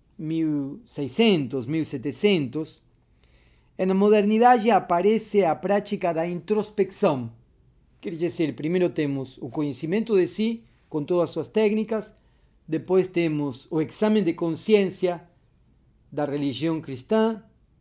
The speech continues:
e na modernidade temos a introspecção, quer dizer, o autoexame,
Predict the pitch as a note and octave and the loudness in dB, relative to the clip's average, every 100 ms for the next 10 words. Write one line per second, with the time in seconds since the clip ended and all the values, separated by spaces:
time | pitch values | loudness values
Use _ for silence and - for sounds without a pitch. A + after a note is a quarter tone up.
0 | _ _ _ _ _ _ _ - G3+ F#3+ | _ _ _ _ _ _ _ -2 0 2
1 | G3 G3+ F#3+ G3 F#3+ G3 F#3+ G3+ G3+ F3+ | 2 2 2 2 4 4 2 -2 -2 -2
2 | F3 F#3 F#3 F3+ E3 E3+ E3 A#2 F3+ - | -2 -4 -4 -4 -6 -6 -8 -6 -6 -2
3 | E3 B2 A2+ - _ _ _ _ - F3+ | -2 -2 -6 -14 _ _ _ _ -10 -8
4 | D3+ D#3 G3 F#3 F3+ A3 F3 F#3 G3+ G3+ | -6 -6 0 2 2 2 0 4 4 4
5 | G3+ - - F#3 C#3+ B2+ B2 | 2 0 0 0 0 -2 -6